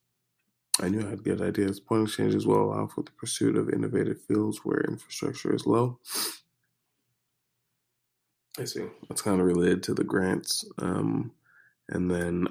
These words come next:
also, I guess, maybe some of the stuff Project Forward Pay right now. The media outlets and products and services will help to foster creativity in the productions of patrons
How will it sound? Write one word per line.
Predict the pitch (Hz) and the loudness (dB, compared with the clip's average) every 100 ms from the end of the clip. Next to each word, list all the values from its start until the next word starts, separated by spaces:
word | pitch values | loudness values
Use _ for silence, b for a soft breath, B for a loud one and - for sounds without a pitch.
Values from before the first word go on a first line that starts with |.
| - | -2
also, | 95 95 - 101 95 | -2 -2 -4 -4 0
I | 104 | 0
guess, | 98 98 - - | 0 -2 -4 -4
maybe | 98 110 104 | -2 -2 -4
some | 104 - - | -6 -12 -10
of | |
the | - | -8
stuff | - - 110 - _ _ | -6 -6 -10 -20 _ _
Project | - 123 117 - | -10 -6 -6 -6
Forward | - - | -6 -6
Pay | - 107 | -4 -4
right | 110 - | -4 -4
now. | 104 107 B B B B B - | -6 -8 B B B B B 2
The | 95 | 10
media | 107 110 104 | 10 12 8
outlets | - 104 92 95 92 - - - - | 6 2 4 2 0 0 -2 -2 -4
and | 101 92 87 - | -4 -2 -2 -4
products | - 95 90 - - - - | -6 -4 -2 -2 -2 -2 -4
and | - 95 | -6 -6
services | - - - - 50 - | -2 -2 -2 -2 -4 -4
will | - 57 | -4 -4
help | 107 58 - _ - | -6 -10 -10 _ -16
to | - 57 - | -10 -10 -8
foster | - - - - | -8 -8 -10 -8
creativity | - - - - - - - - | -8 -8 -10 -8 -8 -4 -2 -4
in | - | -6
the | 110 | -8
productions | 107 - - 110 - - 104 113 117 120 - - _ B B B B - | -10 -12 -8 -8 -8 -12 -10 -8 -10 -14 -16 -20 _ B B B B -14
of | - 98 - - - | -10 -8 -10 -16 -10
patrons | - - - - - - - | -6 -6 -6 -8 -6 -8 -8